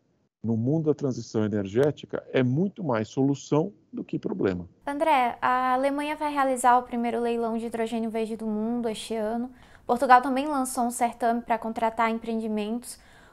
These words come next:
Speaker 2: Como se avalia a competitividade dos projetos no Brasil e na América Latina para disputar esses leilões?
Speaker 1: Olha, Leis, são, são, esses primeiros leilões são leilões que eu reputo relativamente pequenos, mas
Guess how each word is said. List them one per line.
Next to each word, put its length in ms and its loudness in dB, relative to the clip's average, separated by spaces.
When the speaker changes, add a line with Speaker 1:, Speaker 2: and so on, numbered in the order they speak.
Speaker 2:
Como 180 4
se 140 -2
avalia 420 4
a 40 0
competitividade 760 2
dos 160 -6
projetos 480 2
no 140 -2
Brasil 680 0
e 80 -4
na 160 0
América 400 -2
Latina 580 -2
para 260 2
disputar 380 -4
esses 200 -6
leilões? 520 -6
Speaker 1:
Olha, 160 4
Leis, 200 6
são, 360 2
são, 240 -8
esses 260 -4
primeiros 360 2
leilões 680 0
são 160 -4
leilões 680 0
que 60 -8
eu 60 -2
reputo 400 -4
relativamente 400 0
pequenos, 880 0
mas 460 -6